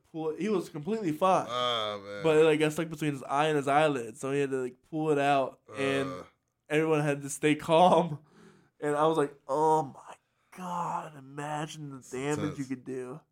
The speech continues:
Speaker 2: That's intense, man. I, I, I split. No, I split some dude's lip. I didn't hit him in the eye. I split
Speaker 1: Mm.
Speaker 2: his lip with the, <laughs> with the drumstick. Yeah,
Speaker 1: Crazy
Speaker 2: man.
Speaker 1: stuff, man.
Speaker 2: It's always crazy stuff. That's not even,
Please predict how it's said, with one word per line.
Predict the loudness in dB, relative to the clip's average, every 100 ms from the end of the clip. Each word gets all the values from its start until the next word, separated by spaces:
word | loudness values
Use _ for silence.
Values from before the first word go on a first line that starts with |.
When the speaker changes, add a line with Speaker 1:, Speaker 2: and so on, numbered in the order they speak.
| -20
Speaker 2:
That's | -18 -18
intense, | -16 -14 -14 -14 -20
man. | -20 -20 -10
I, | -6
I, | -6 -6 -8 -8
I | -8
split. | -8 -4 -4 0
No, | 0 0
I | -2
split | -4 -6 -8
some | -8 -10
dude's | -6 -6 -6
lip. | -4 -4 -4 _ _ _
I | -10
didn't | -8
hit | -8
him | -10
in | -14
the | -16
eye. | -14 -12 -14
I | -20 _ _ -12
split | -8 -6
Speaker 1:
Mm. | -6
Speaker 2:
his | -8
lip | -8 -8 -10 -16
with | -20
the, | -18 -18 -20 _ _ _ _ _ _ _ _ _
<laughs> | -10 -10 -16 _ _ _
with | -20 -16
the |
drumstick. | -14 -10 -12 -12 -20 -20 -20 _ _ _ _ _ _ _ _ _ -6
Yeah, | -2 0
Speaker 1:
Crazy |
Speaker 2:
man. | 0 -2 -2 -2
Speaker 1:
stuff, | -4 -8 -12
man. | -10 -10
Speaker 2:
It's | -4
always | 0 2 2 0
crazy | -6 -8 -8
stuff. | -16 -16 -14
That's | -14 -10
not | -6 -4
even, | -4 -6 -8